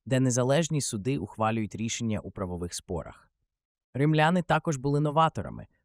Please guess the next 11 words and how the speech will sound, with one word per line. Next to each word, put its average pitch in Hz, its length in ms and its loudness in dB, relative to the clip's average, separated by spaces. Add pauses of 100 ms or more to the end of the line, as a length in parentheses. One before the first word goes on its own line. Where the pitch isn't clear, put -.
коли 127 200 0
почали 139 360 0
записувати 117 680 -2
свої 92 300 -6
закони. 90 560 -6 (540)
Вони 127 220 2
чітко - 500 -4
і 87 40 -4
структуровано 123 760 -2
формулювали 120 760 0
їх, - 340 -16